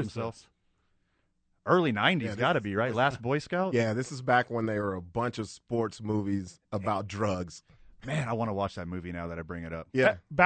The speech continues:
Speaker 1: Baffert's
Speaker 2: I bet it doesn't hold up well.
Speaker 3: No.
Speaker 1: It, any movie that uses a landline, I'm lost on. Baffert says, quote,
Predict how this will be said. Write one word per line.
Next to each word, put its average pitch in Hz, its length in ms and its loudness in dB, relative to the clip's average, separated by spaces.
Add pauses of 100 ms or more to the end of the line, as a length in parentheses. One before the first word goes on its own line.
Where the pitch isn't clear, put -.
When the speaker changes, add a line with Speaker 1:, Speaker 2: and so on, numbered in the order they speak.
(120)
Speaker 1:
Baffert's 277 160 2
Speaker 2:
I 147 60 6
bet 143 260 4
it 117 100 -2
doesn't 107 280 -2
hold 98 240 -6
up 90 160 -4
well. 80 320 -10
Speaker 3:
No. 101 320 0 (500)
Speaker 1:
It, 165 180 -2 (280)
any 240 200 6
movie 294 280 4
that 226 60 4
uses 196 360 0
a 151 40 2
landline, 160 640 0
I'm 131 120 0
lost 110 320 -6
on. - 160 -16 (480)
Baffert 226 400 8
says, 170 480 8 (360)
quote, 165 440 6